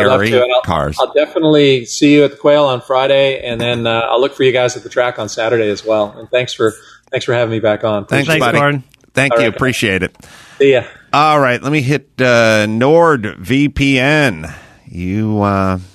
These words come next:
Speaker 2: you need this. It's two thousand and twenty-one. Public Wi-Fi is a hotbed for hackers that wanna steal your data using NordVPN on your phone, laptop.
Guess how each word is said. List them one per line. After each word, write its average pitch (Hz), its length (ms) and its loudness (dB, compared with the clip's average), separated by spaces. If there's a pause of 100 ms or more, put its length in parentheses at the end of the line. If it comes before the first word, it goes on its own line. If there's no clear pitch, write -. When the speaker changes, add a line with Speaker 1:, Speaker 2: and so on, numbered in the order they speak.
(180)
Speaker 2:
you 90 140 -6
need 123 280 2
this. 92 480 -2
It's - 240 -12
two 113 160 -4
thousand 107 500 -4
and 95 100 -6
twenty-one. 113 600 -2
Public 120 340 -2
Wi-Fi 98 640 -2
is 80 160 -8
a 78 180 -6 (140)
hotbed 87 800 -6
for - 160 -8
hackers 92 880 -4
that 78 100 -10
wanna 90 200 -6
steal 90 340 -6
your 80 120 -6
data 90 420 -4 (160)
using 80 360 -10
NordVPN 85 800 -4
on 87 140 -4
your 76 100 -8
phone, 92 380 -4
laptop. 85 640 -4